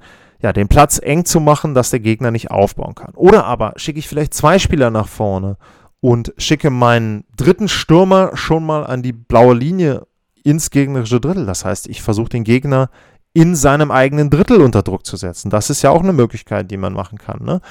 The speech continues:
Also da eben entsprechend auch, ja, wie, wie würde ich, oder wie, ähm,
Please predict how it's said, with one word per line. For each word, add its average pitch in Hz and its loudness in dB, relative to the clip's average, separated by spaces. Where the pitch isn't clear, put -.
Also 113 -8
da 123 6
eben 135 0
entsprechend 131 -8
auch, 131 0
ja, 110 -6
wie, 151 2
wie 131 -2
würde 151 6
ich, 120 0
oder 117 2
wie, 151 -2
ähm, 127 -4